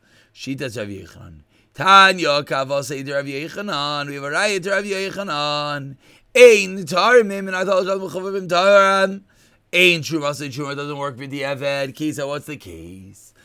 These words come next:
Amar Perezugazu Talushin Yetroim Al Perezugazu Mechubarin. If you said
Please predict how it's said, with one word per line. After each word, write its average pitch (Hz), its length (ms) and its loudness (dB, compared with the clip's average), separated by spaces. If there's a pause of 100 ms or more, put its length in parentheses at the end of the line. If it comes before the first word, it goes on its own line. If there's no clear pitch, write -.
(260)
Amar 196 540 6
Perezugazu 139 680 -8
Talushin 143 400 -12
Yetroim 143 460 -8
Al 143 100 -4
Perezugazu 143 1000 -4 (440)
Mechubarin. 143 1120 0
If 175 200 -8
you 165 160 -10
said 147 640 -4